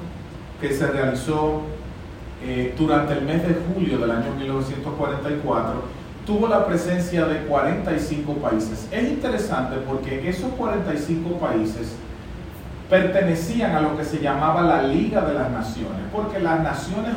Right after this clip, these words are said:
Unidas no existía todavía. Lo que existía en ese momento era algo llamado, como les digo, la Liga de las Naciones, y esta reunión se realizó en este lugar, eh, Bretton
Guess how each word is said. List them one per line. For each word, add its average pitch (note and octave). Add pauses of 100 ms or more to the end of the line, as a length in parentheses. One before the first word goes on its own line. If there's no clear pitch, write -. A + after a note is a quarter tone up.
Unidas E3
no E3
existía G3+
todavía. G#2 (840)
Lo D#3+
que E3
existía E3
en G#3+
ese A3+
momento G3+
era F#3
algo F#3
llamado, E3
como E3+
les F3
digo, D3+
la B2+
Liga C3
de D#3+
las D#3
Naciones, B2+ (400)
y F3+
esta A#3+ (120)
reunión D#3+
se D#3
realizó C#3+
en B2+
este D3
lugar, C#3+
eh, A2+
Bretton D3